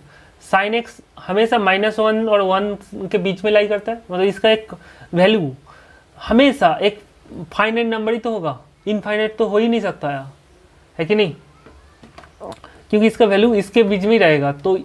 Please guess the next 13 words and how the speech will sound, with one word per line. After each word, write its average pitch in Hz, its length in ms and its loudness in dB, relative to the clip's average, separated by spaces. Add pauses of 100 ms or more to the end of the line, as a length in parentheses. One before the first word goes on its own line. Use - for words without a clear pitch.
(200)
ये 196 100 4
finite 202 460 -2
value, 220 280 -6 (380)
तो 170 80 -2
zero 196 340 2
into 226 560 0 (1600)
इसका 214 260 2
जब 226 240 2
हम 214 280 -2 (100)
limit 202 640 0
यहाँ 214 220 -2
पे 233 80 0
पुट 226 240 -4